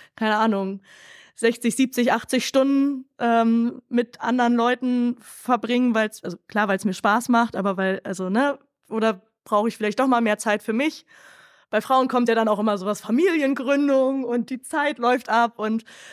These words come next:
das habe ich zum Glück gar nicht, <laughs> tatsächlich. Ähm, aber, ähm, ja,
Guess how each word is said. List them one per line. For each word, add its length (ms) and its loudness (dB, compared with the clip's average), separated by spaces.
das 220 0
habe 140 0
ich 80 -4
zum 160 -2
Glück 200 -2
gar 280 2
nicht, 340 0
<laughs> 160 -20
tatsächlich. 800 -2
Ähm, 400 -4
aber, 600 2
ähm, 600 -2
ja, 320 -4